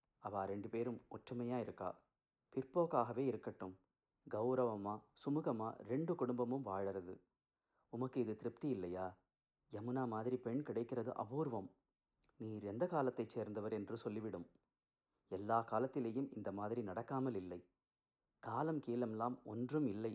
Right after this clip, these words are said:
இதிலே. முழுக்க முழுக்க மனசை பொறுத்திருக்கிற விஷயம் இது. மறுபடியும் உம்மை கேட்கிறேன். நான் ஏதோ கோவப்பட்டு காரியத்தை கெடுத்ததாக யாரும் நினைச்சுக்கப்படாது. நீர் நினைக்கிறது தவறு. பண்ணிண்டால் உமக்கு அதிர்ஷ்டம்.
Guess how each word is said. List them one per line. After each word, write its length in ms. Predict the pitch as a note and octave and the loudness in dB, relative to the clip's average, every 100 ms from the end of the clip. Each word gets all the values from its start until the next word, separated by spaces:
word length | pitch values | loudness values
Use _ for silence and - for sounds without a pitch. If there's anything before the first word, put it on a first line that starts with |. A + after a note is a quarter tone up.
| - | -4
இதிலே. 300 | F#2+ F2+ - _ _ _ _ _ _ _ _ _ - | -6 -6 -8 _ _ _ _ _ _ _ _ _ -8
முழுக்க 340 | G#2 B2+ C3+ | -2 -2 0
முழுக்க 340 | G#2+ G#2+ B2+ C#3 | -2 0 0 0
மனசை 360 | F#2+ A#2+ - C#3 | -2 -2 -2 -2
பொறுத்திருக்கிற 580 | A2 G#2+ - G#2+ - A2 | 0 -2 -4 -4 -2 0
விஷயம் 420 | F#2 G#2+ F#2+ F#2+ | 0 -4 -4 -6
இது. 160 | E2+ E2+ _ _ _ _ _ _ - | -8 -10 _ _ _ _ _ _ -10
மறுபடியும் 480 | F#2+ G2+ G2 G#2+ C3+ | -6 -6 -4 -2 0
உம்மை 180 | A2 F#2 | 0 -4
கேட்கிறேன். 480 | - F#2+ G#2 F2+ - _ _ _ _ - | -6 -6 -8 -8 -12 _ _ _ _ -4
நான் 240 | G#2+ A2+ G#2 | -2 0 -2
ஏதோ 260 | A#2 B2+ C#3+ C#3+ | -2 0 0 0
கோவப்பட்டு 520 | - B2+ D#3+ B2 A2 C3 | 0 0 2 -2 -4 -4
காரியத்தை 520 | A2 A2+ C3 B2 A#2 | -2 0 0 -2 -4
கெடுத்ததாக 600 | - G#2 A2 G#2+ G#2+ A2+ | -4 -6 -4 0 0 0
யாரும் 400 | G#2 F#2+ A2+ G#2+ | -2 0 0 -2
நினைச்சுக்கப்படாது. 680 | F#2+ G2+ - - G2 F2 F2+ - _ _ _ _ _ _ _ - | -6 -6 -6 -2 -2 -4 -8 -14 _ _ _ _ _ _ _ -12
நீர் 220 | G2+ G2+ F2+ | -8 -6 -6
நினைக்கிறது 460 | F#2+ C3 C3+ A2+ | -4 -4 -2 -4
தவறு. 360 | A2 F#2 F2+ F#2+ - _ _ _ _ _ _ - | -4 -4 -4 -6 -8 _ _ _ _ _ _ -8
பண்ணிண்டால் 560 | G#2 C3 B2+ A#2+ B2+ | 0 2 2 4 2
உமக்கு 340 | A#2+ G#2 G#2 F#2+ | 0 -4 -6 -4
அதிர்ஷ்டம். 480 | F2 G#2+ - F#2+ | -4 -6 -8 -10